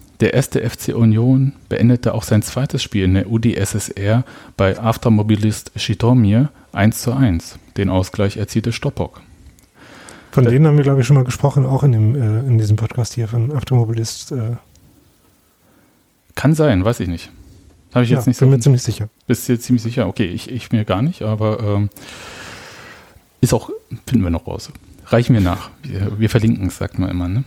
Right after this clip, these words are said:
Speaker 1: Und macht's dann nie. <laughs> Ähnlich vermeldet es die Berliner Zeitung jedenfalls einen Tag später. Und diese Zweisatzmeldung, ja, mehr ist das ja auch nicht, muss man sich heute mal vorstellen. Und die kam über einen Nachrichtenticker. Also das ist, äh, Nachrichtenagentur.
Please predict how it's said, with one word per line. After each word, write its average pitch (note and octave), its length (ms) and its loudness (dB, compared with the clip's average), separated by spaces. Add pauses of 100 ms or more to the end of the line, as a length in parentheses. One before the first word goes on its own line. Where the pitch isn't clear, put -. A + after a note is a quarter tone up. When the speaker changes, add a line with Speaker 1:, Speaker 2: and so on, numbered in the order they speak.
(100)
Speaker 1:
Und F#2 160 2
macht's F#2 240 -6
dann F2 160 -6
nie. F#2+ 120 -6 (320)
<laughs> - 320 -20
Ähnlich C3 300 2
vermeldet B2 400 4
es A#2+ 140 2
die A2 320 4
Berliner G#2+ 360 4
Zeitung A#2 260 2
jedenfalls G#2 320 0
einen G2 80 0
Tag F#2+ 180 -4
später. C3 460 -2 (300)
Und G#2+ 180 2
diese G#2+ 500 2 (140)
Zweisatzmeldung, F#2 1080 2
ja, F#2 120 2
mehr F#2 180 4
ist - 160 -4
das G#2+ 100 -4
ja F2+ 80 -8
auch - 180 -8
nicht, F2+ 280 -10 (100)
muss G#2+ 240 -6
man G2 80 0
sich F#2+ 160 -4
heute F#2+ 160 -2
mal F#2 140 0
vorstellen. G#2 500 -2 (720)
Und G#2 220 0
die G#2+ 100 4
kam G#2 340 4
über G2+ 220 4
einen F#2+ 100 6
Nachrichtenticker. F#2 720 0 (480)
Also F#2 220 -2
das F2+ 120 -6
ist, - 60 -10
äh, F#2 200 0
Nachrichtenagentur. F2+ 720 -2